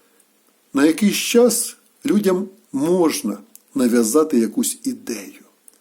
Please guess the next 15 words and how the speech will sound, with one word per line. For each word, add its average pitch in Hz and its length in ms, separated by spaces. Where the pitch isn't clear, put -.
Згадайте 175 480
комуністів, 127 800
які 143 400
людям 143 360
задурили 131 520
голову, 143 640
е, 120 540
ідеєю 143 480
комунізму, 127 760
що - 340
от 151 180
ми 180 280
тут 170 200
отримаємо 156 680
все. 165 360